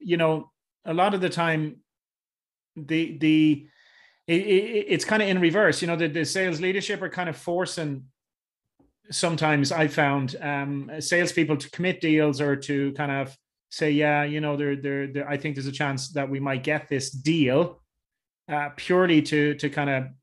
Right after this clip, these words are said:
build up and, and, and stack the forecast so that it, it buys them some time. And in the meantime, they can kind of work on other deals, you know,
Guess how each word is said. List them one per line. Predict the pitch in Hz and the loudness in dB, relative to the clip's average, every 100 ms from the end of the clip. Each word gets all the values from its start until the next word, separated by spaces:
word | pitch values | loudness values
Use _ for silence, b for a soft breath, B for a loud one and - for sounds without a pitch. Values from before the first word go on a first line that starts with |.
| 151 131 | -8 2
build | 156 147 | 4 6
up | 139 143 | 4 2
and, | 131 131 | -2 -2
and, | 143 | -4
and | 143 131 | -4 -4
stack | - 160 - | -2 -2 -2
the | 143 | -4
forecast | 180 202 - 139 131 131 - | 2 2 2 0 -2 -4 -10
so | - 151 139 | -6 -2 0
that | 139 135 131 - | 2 0 -2 -4
it, | 131 135 | -6 -4
it | 139 139 151 | -4 -2 0
buys | 143 143 139 | 4 4 2
them | 135 | -2
some | 131 131 | -4 -4
time. | 127 214 156 139 135 139 | -2 0 0 0 -2 -4
And | 139 143 | -6 -4
in | 143 139 | -2 0
the | |
meantime, | 147 165 147 147 139 | 2 2 2 0 0
they | 131 | -4
can | 135 127 123 | -4 -6 -6
kind | 139 131 | -4 -4
of | 123 b b - | -6 b b 0
work | 147 139 | 2 2
on | 135 135 | 0 0
other | 143 135 | 2 2
deals, | 135 135 123 113 - | 2 2 0 -4 -6
you | 127 | -2
know, | 143 139 | -2 -4